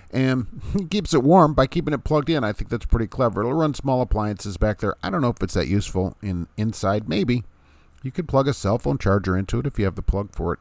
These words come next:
also. But this pickup truck that they're touting as a generator, the truck itself is the generator.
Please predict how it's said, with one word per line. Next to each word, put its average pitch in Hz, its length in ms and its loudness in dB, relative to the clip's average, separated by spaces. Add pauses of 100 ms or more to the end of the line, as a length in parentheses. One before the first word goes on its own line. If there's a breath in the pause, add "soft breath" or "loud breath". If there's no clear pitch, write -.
(100)
also. 95 380 -6 (920)
But 123 140 4
this 170 160 6
pickup 180 360 2
truck 135 280 0
that 120 160 -4
they're 156 180 0
touting 139 500 4
as 120 160 4
a 107 80 2
generator, 117 560 0 (600 loud breath)
the 135 100 6
truck - 340 2
itself 139 640 2
is 98 160 0
the 90 100 -6
generator. 71 680 -8